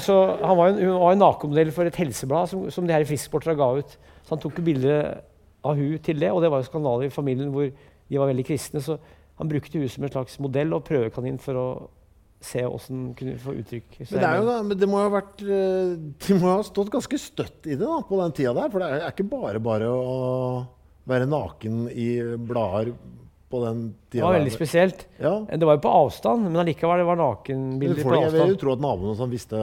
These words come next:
Speaker 2: hvem det var,
Speaker 1: Det
Speaker 2: og
Speaker 1: var jo veldig mange som pratet om det.
Speaker 2: Ja.
Speaker 1: Og det er klart, hvis du sto avbildet naken på avstand et bilde i nitten tredve-åra, så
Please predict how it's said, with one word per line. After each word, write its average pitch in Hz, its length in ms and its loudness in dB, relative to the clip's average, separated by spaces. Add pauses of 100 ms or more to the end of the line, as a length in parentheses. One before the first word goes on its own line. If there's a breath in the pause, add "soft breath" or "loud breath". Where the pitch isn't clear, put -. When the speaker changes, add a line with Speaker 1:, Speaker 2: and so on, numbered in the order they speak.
(500)
Speaker 2:
hvem 107 180 -4
det 101 80 -4
var, 185 160 -2
Speaker 1:
Det 156 80 0
Speaker 2:
og 147 80 4
Speaker 1:
var 147 80 6
jo 175 80 4
veldig 147 160 4
mange 131 160 -2
som 143 80 -8
pratet 131 380 0
om 139 100 -2
det. 151 120 0 (260)
Speaker 2:
Ja. 117 160 -4
Speaker 1:
Og 151 100 -2
det 147 60 0
er 143 80 -2
klart, 135 160 0
hvis 135 100 -10
du 139 80 -8
sto 151 220 -6
avbildet 143 420 -2
naken 131 400 -2
på - 140 -4 (100)
avstand 127 380 -4
et 131 80 -8
bilde 123 180 -2
i 139 140 -4
nitten 139 300 -8 (440)
tredve-åra, 135 480 -4
så 151 160 -4